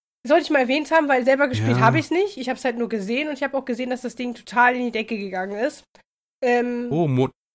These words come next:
Speaker 2: mein Motorrad kann man aufbauen.
Speaker 1: Ja, man kann so einiges machen. Äh, interessant finde ich halt, dass es, äh, halt, ja, ich sag, ich sag immer die ganze Zeit, das ist ein bisschen Animal Crossing für den P C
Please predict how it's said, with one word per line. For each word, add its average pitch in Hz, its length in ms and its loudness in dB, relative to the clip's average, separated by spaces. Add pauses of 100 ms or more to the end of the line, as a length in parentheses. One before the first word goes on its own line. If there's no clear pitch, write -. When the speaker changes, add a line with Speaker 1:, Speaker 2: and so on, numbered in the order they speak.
(120)
Speaker 2:
mein 117 140 -2
Motorrad 139 500 0
kann 127 80 0
man 151 100 4
aufbauen. 110 460 -2 (800)
Speaker 1:
Ja, 214 320 -2 (320)
man 214 80 -6
kann 233 140 2
so 220 100 -2
einiges 202 460 0
machen. 185 360 -4 (1300)
Äh, 208 460 4
interessant 233 480 -4
finde 262 240 -4
ich 254 100 -10
halt, 240 260 2
dass 226 160 -4
es, 233 240 -10
äh, 208 440 -4 (240)
halt, 196 420 -4
ja, 208 400 -2 (420)
ich 214 120 -4
sag, 269 240 0
ich 262 80 -4
sag 285 200 0
immer 294 200 0
die 269 80 -2
ganze 269 260 -2
Zeit, 269 160 0
das 254 120 -2
ist 254 40 -2
ein 247 60 -4
bisschen 254 200 -6
Animal 262 280 0
Crossing 262 320 -4
für 254 120 -4
den 240 60 -8
P 226 140 -2
C 285 360 -4